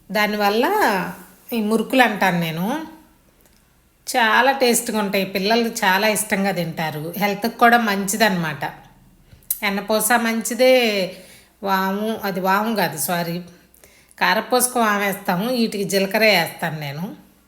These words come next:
జీలకర్ర, నువ్వులు అన్నీ మంచియే. అదిగోండి, మనం అది నొక్కినప్పుడేమో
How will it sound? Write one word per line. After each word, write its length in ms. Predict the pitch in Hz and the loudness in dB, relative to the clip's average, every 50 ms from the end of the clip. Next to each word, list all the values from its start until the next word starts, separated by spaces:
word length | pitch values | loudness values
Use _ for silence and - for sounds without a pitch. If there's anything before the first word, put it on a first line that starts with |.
| _ _ _ _ _ _ _ _ _ _ _ _ _ _ _ _ _ _ _ _ _ _ - | _ _ _ _ _ _ _ _ _ _ _ _ _ _ _ _ _ _ _ _ _ _ -16
జీలకర్ర, 480 | 190 165 180 175 180 175 175 180 175 180 185 185 185 175 | -8 -6 -4 -4 -4 -4 -4 -2 0 2 2 2 0 0
నువ్వులు 440 | 180 175 165 165 180 180 175 180 185 196 196 175 | -2 -2 -2 -2 -4 -4 -2 -2 -2 -2 -2 -2
అన్నీ 240 | 170 196 220 247 269 | -2 -2 -2 -2 0
మంచియే. 600 | 262 226 208 196 190 185 - 220 196 180 156 - - - - - - _ _ _ _ _ _ _ _ _ _ _ _ _ _ _ _ _ _ _ _ _ _ _ _ _ _ _ _ _ - | 0 -2 -2 -2 -2 -2 -4 -2 -4 -4 -4 -6 -8 -14 -20 -20 -20 _ _ _ _ _ _ _ _ _ _ _ _ _ _ _ _ _ _ _ _ _ _ _ _ _ _ _ _ _ -12
అదిగోండి, 540 | 185 175 180 190 208 208 190 190 196 233 277 | -10 -8 -6 -6 -4 -4 -2 -2 -2 -2 -2
మనం 300 | 277 262 226 208 208 202 196 190 190 190 185 185 185 190 - - | -2 -4 -4 -4 -4 -4 -4 -4 -4 -4 -4 -6 -8 -8 -6 -6
అది 320 | 220 208 214 208 202 202 196 | -4 -2 -2 -2 -2 -2 -2
నొక్కినప్పుడేమో 840 | 196 196 196 - - 240 254 240 240 - 233 240 240 233 254 277 | -2 -4 -4 -4 -2 -2 -2 -2 -2 -2 0 0 0 0 -2 -2